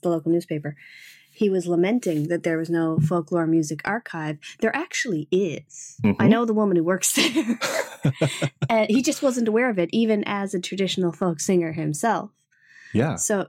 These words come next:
Speaker 1: I mean, it just goes to show, like, that even when there are repositories, it's so easy for people even involved to not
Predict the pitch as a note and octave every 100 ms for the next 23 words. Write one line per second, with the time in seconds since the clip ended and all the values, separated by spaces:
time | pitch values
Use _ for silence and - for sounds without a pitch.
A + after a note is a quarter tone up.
0 | - _ G3+ G#3 G#3 G#3 A3 - - -
1 | _ _ _ _ G#3+ G#3+ G3+ F3+ F#3 -
2 | G#3+ D#3+ D3+ C#3+ D#3 - _ _ _ _
3 | - - A3 G3+ F#3+ F#3 F3+ E3+ - F3
4 | F#3+ A3 A3 A3+ A3+ A#3 A#3+ B3 A#3+ -
5 | F3 - F#3+ F#3 F#3 F#3 F3+ F3 F#3 E3
6 | - F3+ F3+ E3+ E3+ - _ _ A#3 G#3+
7 | G3 - F3+ G3+ C#4 - - - E3+ D3+
8 | C3